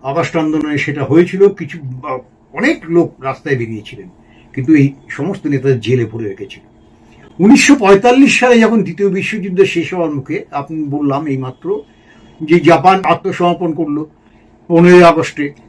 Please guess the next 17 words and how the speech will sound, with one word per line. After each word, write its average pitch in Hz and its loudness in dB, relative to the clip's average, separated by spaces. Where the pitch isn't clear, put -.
অফিসিয়ালি 143 2
সেকেন্ড 143 -2
সেপ্টেম্বর, 123 -8
কিন্তু 147 -8
পনেরোই 147 -2
আগস্টে 127 -6
দেখানো 123 -8
হয়। 113 -14
তো 175 8
তার 185 6
আগে 170 4
পর্যন্ত, 175 -2
তার 170 0
আগে 190 2
ওই 180 2
বছরই 208 2
যত 196 4